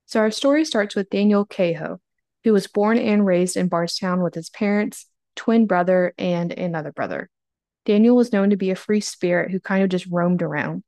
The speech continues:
He occasionally would sleep outside and go off the grid, but he wasn't homeless, just a hippie, basically. On December twenty-fourth,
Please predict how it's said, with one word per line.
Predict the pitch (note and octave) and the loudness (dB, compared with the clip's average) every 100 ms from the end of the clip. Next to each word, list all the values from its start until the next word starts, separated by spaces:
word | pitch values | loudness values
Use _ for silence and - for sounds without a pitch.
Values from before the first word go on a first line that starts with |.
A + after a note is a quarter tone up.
| _ _ _ - | _ _ _ -4
He | |
occasionally | A3 A#3+ A#3 B3 A#3+ | 0 2 2 4 2
would | G#3+ | 2
sleep | - G#3 G3+ | -2 -4 -2
outside | F3+ - F3+ F3+ F3+ | -6 -4 -2 0 0
and | - F#3 | -2 -4
go | F3 E3+ | -4 -4
off | F3+ - | -6 -8
the | G3 | -8
grid, | E3+ D#3 D#3+ - _ _ _ - | -4 -2 -4 -6 _ _ _ -4
but | F#3 E3+ D#3+ | 0 0 -2
he | - G#3+ | -2 0
wasn't | A#3 B3 | 0 0
homeless, | F#3+ E3 E3+ F3+ - _ _ _ - | 0 0 0 -2 -10 _ _ _ -10
just | F#3+ - _ _ - | -10 -10 _ _ -8
a | E3+ | -6
hippie, | F#3 F3 C#3+ C3 _ | -4 -6 -8 -12 _
basically. | E3 D3 - - - - _ _ _ _ _ _ _ _ _ _ _ _ | -10 -10 -12 -12 -12 -12 _ _ _ _ _ _ _ _ _ _ _ _
On | G#3 G#3 | 2 2
December | G#3+ C4+ C4 C#4+ | 4 2 2 2
twenty-fourth, | C#4 C#4 C#4 F3 E3+ F#3+ | 4 2 2 -2 -2 -4